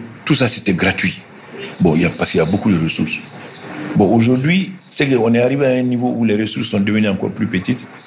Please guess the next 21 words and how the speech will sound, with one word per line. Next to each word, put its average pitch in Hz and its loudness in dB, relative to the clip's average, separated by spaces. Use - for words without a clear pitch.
euh, - 6
plus 113 2
maigres. 120 2
Et 160 4
tout 170 -2
de - -8
suite, 151 -2
ça 113 2
a - 6
augmenté. 135 0
Or, 143 4
l'appétit 143 0
de 113 2
ces 117 4
Occidentaux 120 0
ne 110 4
fait 113 0
qu'augmenter. 98 0
Donc, 117 4
finalement, 127 2
et, 104 2